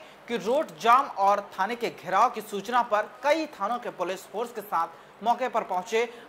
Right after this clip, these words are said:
अपर पुलिस अधीक्षक आलोक जायसवाल ने मृतक के परिजनों को युवक की मौत की निष्पक्ष जांच का आश्वासन देकर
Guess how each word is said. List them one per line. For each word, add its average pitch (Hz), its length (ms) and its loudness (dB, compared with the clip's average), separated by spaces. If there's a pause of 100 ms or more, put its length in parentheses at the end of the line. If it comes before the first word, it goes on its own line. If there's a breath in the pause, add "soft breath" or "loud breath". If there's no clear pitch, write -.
अपर 311 240 10
पुलिस 233 280 0
अधीक्षक 196 480 -2 (380 loud breath)
आलोक 254 420 8
जायसवाल 220 480 4
ने 170 120 -10 (120)
मृतक 214 300 0
के 240 100 -2
परिजनों 214 440 2
को 262 260 2 (240 loud breath)
युवक 294 400 2
की 277 100 -2
मौत 208 340 0 (180)
की 254 120 -4
निष्पक्ष - 580 -2 (120)
जांच 220 260 2
का 233 120 4
आश्वासन 208 680 2
देकर 190 360 4